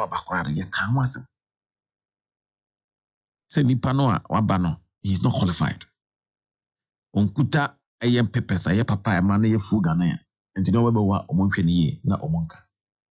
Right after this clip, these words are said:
But ɔmo amfi, na ɔmo nim sɛ mmara no, ɔmo bɛtumi atwe afam.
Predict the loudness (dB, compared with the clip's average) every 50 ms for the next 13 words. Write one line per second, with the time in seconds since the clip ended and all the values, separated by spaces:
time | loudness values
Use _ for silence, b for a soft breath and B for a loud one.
0 | _ _ _ _ _ _ _ _ _ _ _ _ _ _ _ _ _ _ _ _
1 | _ _ _ _ -8 -4 -2 0 2 2 2 0 0 -2 -2 -2 -2 -2 -4 _
2 | _ _ _ _ _ _ _ _ _ _ _ _ _ _ _ _ _ -2 0 2
3 | 2 2 4 2 2 2 2 2 2 2 2 2 2 2 2 2 2 2 0 0
4 | 0 0 0 -2 -2 -2 -2 -2 -2 -2 -4 -6 -8